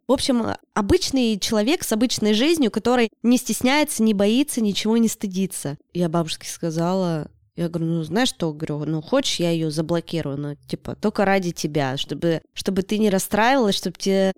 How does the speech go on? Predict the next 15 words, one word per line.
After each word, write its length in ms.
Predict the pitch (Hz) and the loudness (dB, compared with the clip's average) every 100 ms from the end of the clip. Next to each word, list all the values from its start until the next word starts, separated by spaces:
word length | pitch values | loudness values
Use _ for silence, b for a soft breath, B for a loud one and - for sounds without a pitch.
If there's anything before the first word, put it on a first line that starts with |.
| - | -6
стыдно 440 | - - 254 254 | -8 0 2 4
за 120 | 202 214 | 4 2
меня 220 | 208 214 | 2 2
не 200 | 208 180 | 2 0
было». 240 | 156 147 - - | 0 -4 -6 -4
Хотя, 220 | 220 262 | 0 2
с 20 | |
другой 320 | 254 240 392 | 2 2 2
стороны, 380 | - 311 277 233 | 2 2 4 4
я 100 | 214 | 4
могла 320 | 208 196 208 | 2 2 0
бы 80 | 196 | 0
сказать: 240 | - 196 | -2 -4
«Знаешь 320 | 180 269 381 - | 0 2 2 0
что? 500 | - - 196 170 | -4 0 2 2